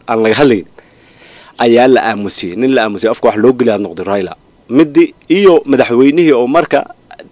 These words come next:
asxaabta siyaasadda ka hor imaaday. Hadda ninka, yacni, Ducaale camal waa aragtay, nin waxaa jira hadda governor ka ee Murang'a,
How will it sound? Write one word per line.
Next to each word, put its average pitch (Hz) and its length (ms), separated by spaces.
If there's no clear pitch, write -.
asxaabta 147 640
siyaasadda 123 480
ka - 120
hor 120 200
imaaday. 82 280
Hadda 131 200
ninka, 143 240
yacni, 107 560
Ducaale 113 320
camal 123 320
waa 117 180
aragtay, 123 320
nin 123 120
waxaa 117 200
jira 113 240
hadda 117 160
governor 113 340
ka - 120
ee 117 80
Murang'a, 117 380